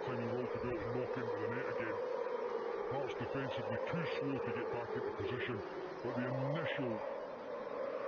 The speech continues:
bit of play from Kye Rowles with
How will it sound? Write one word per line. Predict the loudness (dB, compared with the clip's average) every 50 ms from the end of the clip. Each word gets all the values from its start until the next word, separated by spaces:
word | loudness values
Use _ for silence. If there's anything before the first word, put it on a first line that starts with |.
| -2 -2 -4 -4 -4 -2
bit | -2 -2 0
of | -2 -2 -2
play | 0 0 0 0 0 0 -2 -2 0 0
from | 0 0 0 0 0
Kye | 0 0 0 2 2
Rowles | 2 2 2 0 0 -2 -4 -4 -4 -4 -4 -2 -2 -2 -2 -2 -2
with | -2 -2